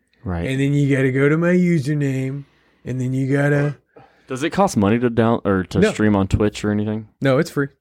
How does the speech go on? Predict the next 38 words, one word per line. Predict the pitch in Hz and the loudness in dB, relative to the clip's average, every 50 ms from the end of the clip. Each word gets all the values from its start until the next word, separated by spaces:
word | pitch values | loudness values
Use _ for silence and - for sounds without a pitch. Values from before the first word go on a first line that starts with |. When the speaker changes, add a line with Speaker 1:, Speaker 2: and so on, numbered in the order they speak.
| _ _ _ | _ _ _
Speaker 2:
But | 143 110 113 123 120 117 | -12 -6 -4 -4 -4 -4
when | 123 123 123 120 | -4 -6 -6 -4
you | 120 117 110 | -4 -4 -6
get | 104 - 135 113 120 113 | -6 -8 -6 -4 -4 -4
enough | 113 110 110 104 107 | -2 -4 -2 0 2
Speaker 1:
And | 117 | 2
it's | 117 - - | 2 0 -2
for, | - - 131 120 110 101 95 95 90 - - _ _ _ _ _ _ _ - | 0 2 2 4 4 2 2 0 -4 -8 -16 _ _ _ _ _ _ _ 0
Twitch | - 226 262 - | 2 2 2 2
is | 156 - | -2 -2
for | - - 120 104 95 | 0 2 2 2 2
gaming, | 82 95 92 85 78 62 | 0 -2 -2 -2 -2 0
Speaker 2:
Yeah. | - 143 113 76 - | 0 0 0 -2 -4
Speaker 1:
right? | - 92 87 80 - _ | -4 -4 -4 -4 -4 _
Yeah. | 80 76 - - _ _ _ _ _ - | -8 -8 -8 -10 _ _ _ _ _ -4
Speaker 2:
I | 139 | -2
mean, | 147 139 139 147 | 0 2 2 2
you | 143 110 | 2 0
could | 117 92 92 _ _ _ _ _ _ _ _ _ _ - | -2 -4 -6 _ _ _ _ _ _ _ _ _ _ -2
technically | 113 107 92 104 92 - 92 90 87 | -2 -2 -2 -4 -8 -8 -8 -10 -10
do | 85 - 101 92 90 | -8 -8 -8 -6 -6
anything. | 92 95 95 95 - 90 90 92 95 95 _ _ _ _ - | -6 -8 -8 -10 -12 -12 -14 -14 -16 -18 _ _ _ _ -8
And | 101 104 101 | -6 -4 -2
there | 101 101 98 | 0 0 0
are, | 98 95 95 95 98 98 98 - - | 0 0 0 0 -2 -4 -6 -8 -8
uh, | - 104 101 98 95 92 | -4 -2 -2 -2 -2 -2
bitches | 92 110 110 101 - 107 95 87 | 0 0 0 0 0 -2 -2 0
who | 101 98 | 0 0
do. | 87 95 104 104 101 95 98 - - _ _ _ - 156 139 | 2 2 2 2 2 2 0 -4 -8 _ _ _ -16 -8 0
Speaker 1:
Bitches. | 135 95 92 95 95 - - 110 107 - - - | 2 4 4 4 2 0 -2 -6 -8 -10 -14 -8
Speaker 2:
Like, | - - 98 92 90 90 92 - - _ _ _ _ _ _ - 107 98 - - _ - 113 | -4 0 2 2 2 2 0 -4 -12 _ _ _ _ _ _ -14 -14 -14 -14 -16 _ -14 -8
chicks | - - 135 120 117 - | -2 0 2 2 0 0
who | - 131 123 117 | 0 2 2 4
aren't | 117 117 117 | 4 4 4
even | 117 110 104 101 | 4 2 2 0
interested | - - 107 104 - - 92 - - 113 98 | -2 -2 -2 -2 -2 -4 -6 -2 -2 0 0
in | 101 95 | 0 0
games | 90 104 101 98 98 92 90 90 90 - - - | 0 0 0 0 0 -2 -4 -6 -8 -12 -14 -16